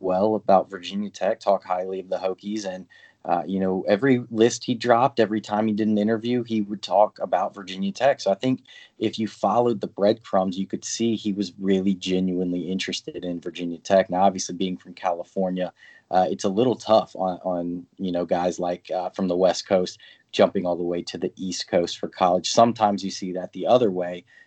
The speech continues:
guys from Virginia or from the East Coast maybe going to U S C, U C L A, things like that. But seeing a guy from the West Coast come to Blacksburg, uh, isn't as, uh, you know, as routine. It really hasn't been seen that much. So,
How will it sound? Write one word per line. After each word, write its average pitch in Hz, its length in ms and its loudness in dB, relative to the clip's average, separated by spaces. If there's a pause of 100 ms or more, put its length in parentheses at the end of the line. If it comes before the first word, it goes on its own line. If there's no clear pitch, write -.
(160)
guys 90 260 2
from 92 240 -6 (100)
Virginia 90 540 -2
or 90 160 2
from 95 160 -4
the 87 80 -4
East 85 240 -8
Coast 90 260 -4
maybe 87 260 -8
going 90 220 -4
to 87 60 -8
U 90 320 -4
S 82 160 0
C, 90 480 -2 (300)
U 95 160 4
C 90 260 0
L 87 200 2
A, 90 200 4
things 95 300 2
like - 180 -8
that. 95 340 0
But - 160 -6
seeing 95 220 -2
a 92 40 -4
guy 90 200 -2
from 92 160 -6
the 87 80 -2
West 90 300 -2
Coast 87 280 -4
come 90 200 -2
to 85 240 -4
Blacksburg, 90 720 -2 (460)
uh, 95 200 6
isn't 127 400 2
as, 104 500 4
uh, 87 120 0
you 95 280 -6
know, 92 80 2
as 90 180 2
routine. 90 520 -4
It 85 160 -2
really 95 240 2
hasn't 90 260 2
been 82 140 -4
seen 87 340 -2
that 82 180 -2
much. 87 400 -4
So, 87 280 2